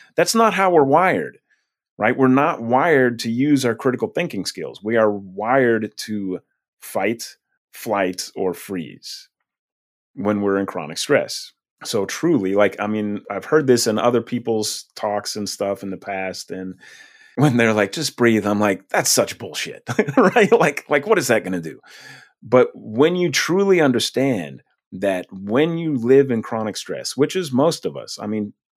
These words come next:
watch the news for two minutes, scroll through social media for a minute or two, right? Like, most of it is extreme judgment. Even if it's not stress, like, like, "Oh my God, stress," it's still stress.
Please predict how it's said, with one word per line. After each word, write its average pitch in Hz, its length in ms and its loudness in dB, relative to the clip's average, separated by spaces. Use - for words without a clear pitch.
watch 123 300 -4
the 127 80 0
news 120 340 2
for 101 140 -6
two 120 200 -2
minutes, 98 440 -2
scroll 127 420 0
through 113 540 -6
social 117 400 0
media 110 300 2
for 92 180 -4
a 90 60 -4
minute 90 260 -4
or 78 60 -10
two, 64 200 -12
right? 82 300 -8
Like, 98 300 -4
most 135 340 4
of 120 100 4
it 113 120 6
is 98 160 2
extreme 143 560 2
judgment. 107 560 2
Even 156 180 0
if 156 140 0
it's 113 160 -4
not 104 200 -4
stress, - 640 0
like, 104 240 -2
like, 95 240 -8
"Oh 156 140 0
my 143 140 0
God, 120 360 0
stress," 101 380 -2
it's 107 160 -2
still 165 240 0
stress. - 560 0